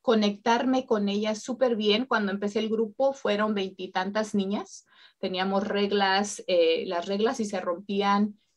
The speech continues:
tenía que decirles a ellas que se fueran.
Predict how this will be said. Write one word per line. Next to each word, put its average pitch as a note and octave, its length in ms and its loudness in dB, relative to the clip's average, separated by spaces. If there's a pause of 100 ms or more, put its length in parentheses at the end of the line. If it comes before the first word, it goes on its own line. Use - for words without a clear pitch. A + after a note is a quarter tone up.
(600)
tenía G3 360 -2
que F#3+ 120 -2
decirles F3+ 600 -4
a D#3+ 80 -2
ellas D#3+ 240 -4
que - 80 -10
se - 160 -14
fueran. - 340 -6